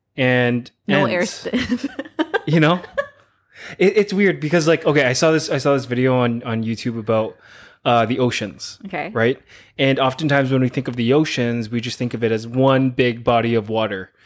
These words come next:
Speaker 1: You know how there's, like, the Pacific
Speaker 2: I
Speaker 1: and
Speaker 2: saw that
Speaker 1: Atlantic?
Speaker 2: TikTok.
Speaker 1: You saw that? Oh,
Speaker 2: Yeah.
Speaker 1: it was TikTok.
Speaker 2: Yeah, yeah, yeah.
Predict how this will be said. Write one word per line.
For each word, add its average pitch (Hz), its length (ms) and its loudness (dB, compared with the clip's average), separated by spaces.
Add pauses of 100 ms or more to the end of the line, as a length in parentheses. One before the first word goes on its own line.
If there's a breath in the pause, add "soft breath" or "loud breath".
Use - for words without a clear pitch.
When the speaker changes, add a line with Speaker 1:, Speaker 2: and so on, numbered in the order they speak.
(200 soft breath)
Speaker 1:
You 139 100 -2
know 143 80 2
how 147 140 4
there's, 143 200 2
like, 127 140 0
the 120 60 -8
Pacific 151 500 -2
Speaker 2:
I 202 40 2
Speaker 1:
and - 80 2
Speaker 2:
saw 208 100 2
that 190 80 2
Speaker 1:
Atlantic? 131 220 -2
Speaker 2:
TikTok. 156 160 -2
Speaker 1:
You 151 60 -2
saw 147 180 2
that? 139 200 2
Oh, 175 80 4
Speaker 2:
Yeah. 175 40 4
Speaker 1:
it 165 40 4
was 147 100 0
TikTok. 117 440 -2
Speaker 2:
Yeah, 185 160 -2
yeah, 180 180 -4
yeah. - 120 -2